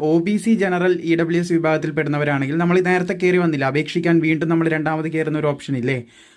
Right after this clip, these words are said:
അപ്പോൾ അതിലേക്ക് വീണ്ടും കയറിയിട്ട് എന്ത് ചെയ്യണം, ഇവിടെ നിങ്ങൾക്ക് പേയ്മെന്റിന്റെ, അതായത് റുപ്പീൻ്റെ ഒരു ഓപ്ഷൻ കാണാൻ സാധിക്കും. അവിടെ ക്ലിക്ക് ചെയ്ത് പേയ്മെന്റ് ഗേറ്റ്വേ ഓപ്പൺ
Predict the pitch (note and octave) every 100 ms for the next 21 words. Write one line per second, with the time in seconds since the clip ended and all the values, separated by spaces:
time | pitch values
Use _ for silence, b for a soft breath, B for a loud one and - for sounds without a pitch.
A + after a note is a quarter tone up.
0 | B D3+ F#3+ F3 F#3 G#3 G#3 A3 F#3 F3
1 | F3+ F3 E3 E3 D#3 D3 C#3+ C#3+ C#3+ B
2 | B _ D3+ D#3+ F3+ E3 E3+ F#3 E3+ D#3
3 | E3 D#3 D3+ D#3+ D3+ D#3 D3 D3+ D#3 D3+
4 | C#3 - D3 C#3+ C#3+ C#3 C3 D3+ C3+ D3+
5 | C#3 C#3 D3+ D3 C#3+ D3 D3+ E3 D#3 C#3+
6 | D3 D3 C3+ B2